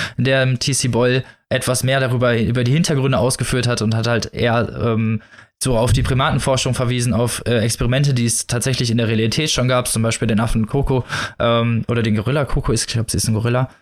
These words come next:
Sowas, also es gibt ja tatsächlich solche Experimente und sowas hat ihn eher, glaub ich, äh, angesprochen.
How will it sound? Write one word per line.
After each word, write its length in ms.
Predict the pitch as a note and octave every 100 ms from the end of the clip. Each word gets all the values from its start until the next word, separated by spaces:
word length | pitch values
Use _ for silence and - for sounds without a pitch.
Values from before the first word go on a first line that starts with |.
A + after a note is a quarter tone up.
| _
Sowas, 480 | - - C3+ C#3 B2
also 160 | B2+ A#2+
es 120 | A#2+
gibt 180 | C#3 C3+
ja 80 | B2+
tatsächlich 460 | B2 B2+ A#2+ A#2
solche 240 | A#2 A2+ A#2+
Experimente 520 | - A#2+ G#2+ A2 A2+
und 120 | A2
sowas 240 | A#2+ A2+
hat 120 | A#2+ G2+
ihn 120 | G#2+
eher, 260 | G2+ A2+
glaub 180 | G#2+ G#2
ich, 240 | G#2 - -
äh, 40 |
angesprochen. 1160 | G#2 F#2+ G2+ A#2 B2 A#2 - - C#3 C3 D#3+